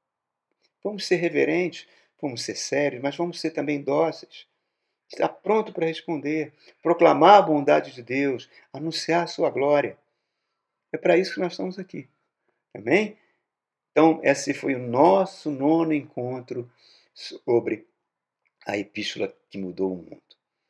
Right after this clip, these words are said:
Vá lá no nosso canal, se inscreva, assista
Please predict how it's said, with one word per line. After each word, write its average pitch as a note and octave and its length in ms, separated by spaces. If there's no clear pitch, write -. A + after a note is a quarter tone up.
Vá F#2+ 180
lá G#2 200
no G2+ 100
nosso G2 260
canal, G2+ 500
se - 140
inscreva, G#2 460
assista - 520